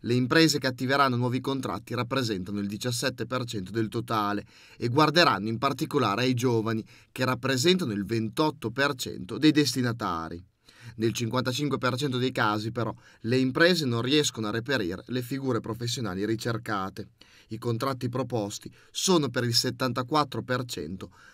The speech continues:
rappresentati da lavoro dipendente, di cui venticinque per cento a tempo indeterminato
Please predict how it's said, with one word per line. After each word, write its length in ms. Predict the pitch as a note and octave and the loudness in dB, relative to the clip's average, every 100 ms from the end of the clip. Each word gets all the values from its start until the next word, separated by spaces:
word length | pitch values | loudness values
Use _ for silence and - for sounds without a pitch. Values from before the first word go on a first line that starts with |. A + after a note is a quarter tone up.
| - | -8
rappresentati 840 | A#2+ B2 C3+ B2 C#3 C3+ D#3+ E3+ | -4 0 0 2 0 6 6 6
da 120 | A#2+ | 2
lavoro 340 | A#2+ B2 F2+ G2+ | 2 2 0 -2
dipendente, 880 | A#2+ A#2+ C3 B2 A#2 A2 A2 G#2+ G#2+ - - | -2 0 2 4 2 2 0 -4 -10 -16 -10
di 160 | B2+ | -4
cui 240 | D3+ B2+ A2 | -2 0 0
venticinque 600 | B2 B2+ B2 E3+ E3 D3 | 0 0 -2 -2 0 2
per 220 | C3+ C3 | 0 0
cento 320 | F#3 G#3+ E3+ | 2 2 2
a 60 | B2 | -2
tempo 320 | C3 C3 B2 | 0 0 0
indeterminato 1080 | C3+ C#3 B2+ B2 A#2+ A#2 A2+ G2+ G2+ A2 | 0 0 0 0 0 2 2 0 -2 -6